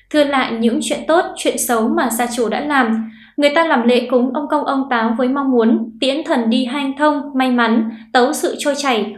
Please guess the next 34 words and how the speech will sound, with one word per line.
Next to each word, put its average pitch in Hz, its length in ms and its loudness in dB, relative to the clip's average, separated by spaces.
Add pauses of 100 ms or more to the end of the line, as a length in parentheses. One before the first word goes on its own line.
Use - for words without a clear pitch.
bẩm 226 260 2
tấu 233 160 2
những 254 260 0
điều 277 200 0
tốt 339 180 0
đẹp 226 200 -2
nhất 349 160 0 (140)
với 220 160 0
Ngọc 294 240 -2
Hoàng, 226 380 0 (160)
từ 294 100 4
đó 247 200 4
xin 302 320 -2
cho 285 140 -2
gia 269 160 -4
đình 220 340 0
một 226 200 2
năm 240 200 0
mới 226 260 0
an 254 260 -2
khang, 269 240 0 (120)
thịnh 240 240 -4
vượng, 240 260 4 (220)
xua 339 240 0
tan 311 260 2
những 285 220 0
điều 254 220 2
xui 240 200 -2
xẻo 240 300 -2 (160)
có 202 280 0
thể 269 200 2 (120)
xảy 214 180 -4
tới. 233 360 4 (760)
Tục 320 120 2